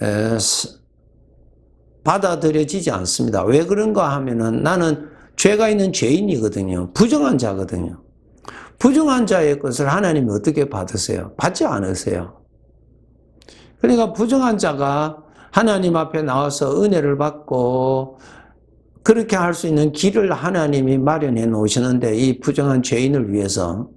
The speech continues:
하나님 앞에 나올 수 있는 제물을 준비해 주셨어요. 하나님의, 하나님이 받으실 수 있는 제물, 그 죄인이 하나님 앞에 나올 수 있는 제물을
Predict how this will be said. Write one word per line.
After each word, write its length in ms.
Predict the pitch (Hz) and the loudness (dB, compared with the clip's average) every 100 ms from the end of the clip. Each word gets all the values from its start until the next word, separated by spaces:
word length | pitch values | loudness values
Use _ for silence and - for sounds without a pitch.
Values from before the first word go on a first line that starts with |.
| - _ _ _ _ - - - | -20 _ _ _ _ -20 -16 -6
하나님 520 | - 180 165 160 143 143 | 0 2 2 0 -2 0
앞에 180 | 143 139 | 0 2
나올 320 | 120 127 160 | 2 2 0
수 120 | 160 | 0
있는 260 | 131 120 117 | 0 0 0
제물을 1000 | 113 117 156 190 185 120 131 143 147 - - - | 0 2 2 2 2 2 0 0 -4 -16 -14 -4
준비해 460 | 139 131 131 117 | 2 2 2 0
주셨어요. 640 | 101 98 101 92 - 85 - _ - - - - | -2 -4 -4 -2 -4 -6 -10 _ -20 -16 -8 0
하나님의, 760 | 196 180 175 170 165 170 170 | 2 2 2 2 2 2 0
하나님이 720 | 127 175 190 165 160 156 156 | 0 0 2 2 2 2 0
받으실 520 | 131 117 160 156 170 | -2 -2 0 0 -2
수 140 | 147 160 | 0 2
있는 260 | 135 131 | 2 0
제물, 600 | 131 101 107 113 92 76 - _ _ _ - - - - | 0 0 2 2 0 -8 -18 _ _ _ -20 -20 -18 2
그 240 | 196 208 | 4 4
죄인이 480 | 202 127 151 175 180 | 0 0 0 0 0
하나님 540 | 160 185 190 170 165 | -2 0 0 0 0
앞에 260 | 151 151 147 | 0 0 -2
나올 320 | 127 120 151 | 0 0 0
수 140 | 147 151 | -2 0
있는 280 | 143 135 | 2 2
제물을 840 | 135 101 110 131 180 190 185 175 | 2 0 2 2 2 2 0 -2